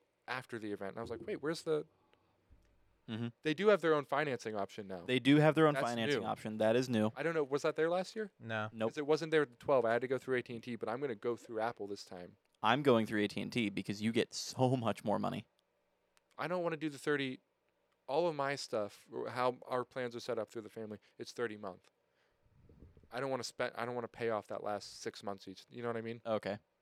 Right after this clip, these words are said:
Speaker 2: Yeah.
Speaker 1: I'm sure, uh, yours might be different where it is twenty-four
Speaker 2: The
Speaker 1: months.
Speaker 2: only reason for me is because I'll get a thousand dollars for my phone.
Speaker 1: Yeah, I saw that.
Speaker 2: Which is insane.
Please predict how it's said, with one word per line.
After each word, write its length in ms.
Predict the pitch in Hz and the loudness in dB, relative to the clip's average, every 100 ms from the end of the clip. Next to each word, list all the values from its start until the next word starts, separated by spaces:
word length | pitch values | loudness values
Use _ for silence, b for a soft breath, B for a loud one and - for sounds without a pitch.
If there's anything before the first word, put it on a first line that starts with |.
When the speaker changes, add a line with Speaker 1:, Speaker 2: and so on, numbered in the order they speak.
| _ | _
Speaker 2:
Yeah. 140 | 104 95 _ - | -8 -8 _ -12
Speaker 1:
I'm 100 | 131 | -2
sure, 200 | 151 135 | 0 0
uh, 100 | 131 127 | 0 -2
yours 240 | 139 139 | -2 -2
might 140 | 143 127 | -4 -6
be 100 | 120 | -4
different 260 | 120 120 | -6 -4
where 120 | 110 107 | -2 -2
it 40 | |
is 120 | 107 | -2
twenty-four 380 | - 107 101 107 | -4 -8 -8 -8
Speaker 2:
The 140 | 101 139 | 0 6
Speaker 1:
months. 40 | |
Speaker 2:
only 340 | 135 147 151 | 8 6 6
reason 300 | 135 135 127 | 4 4 2
for 140 | 123 120 | 0 0
me 240 | 113 131 | 2 2
is 140 | 110 104 | 0 -2
because 300 | 110 110 98 | -4 -2 0
I'll 200 | 107 107 | 2 2
get 100 | 104 | 2
a 60 | |
thousand 340 | - 104 101 98 | 4 4 4 2
dollars 300 | 101 98 - | 2 2 -2
for 80 | |
my 100 | 107 | -4
phone. 220 | 104 120 107 _ _ _ _ _ _ _ _ _ _ _ _ _ _ _ - | 0 -2 -4 _ _ _ _ _ _ _ _ _ _ _ _ _ _ _ -6
Speaker 1:
Yeah, 200 | 120 127 | -2 2
I 120 | 120 | 4
saw 280 | 131 - 135 | 4 6 6
that. 260 | 117 85 - | 4 0 -2
Speaker 2:
Which 160 | 139 143 | -2 0
is 100 | 123 | -2
insane. 640 | 120 135 123 214 175 110 | 0 -2 0 0 0 -4